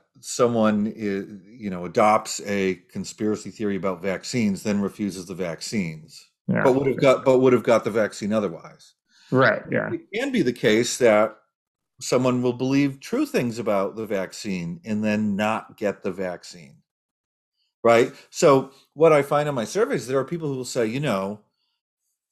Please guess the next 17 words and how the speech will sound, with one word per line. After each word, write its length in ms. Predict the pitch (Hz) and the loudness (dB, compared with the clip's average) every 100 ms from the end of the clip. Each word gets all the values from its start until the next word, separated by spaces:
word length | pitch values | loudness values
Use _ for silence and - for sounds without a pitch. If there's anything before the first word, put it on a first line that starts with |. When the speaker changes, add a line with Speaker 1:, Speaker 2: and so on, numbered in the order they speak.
| _ - | _ -4
Speaker 1:
uh, 180 | 120 110 | -2 -2
people 520 | - 143 139 139 127 | 0 2 6 6 4
who 200 | 135 123 | 0 0
get 200 | 127 110 | 0 2
vaccinated 680 | 117 127 - 127 104 101 95 | 2 0 -2 -4 -4 -4 -8
still 300 | - 131 127 | -6 0 2
get 180 | 120 - | 2 0
covid, 460 | 175 190 76 73 | 2 0 -2 -14
so 220 | - 98 | -10 -6
I'm 180 | 101 104 | -2 -2
not 160 | 107 98 | -2 -4
gonna 140 | 104 | -4
get 160 | 98 90 | -4 -4
vaccinated. 520 | 104 123 - 78 69 | -4 -4 -8 -12 -4
Now, 140 | 135 | 2
that's 240 | 160 170 - | 2 0 -4
true. 460 | - 349 - 87 | -4 -2 -2 -4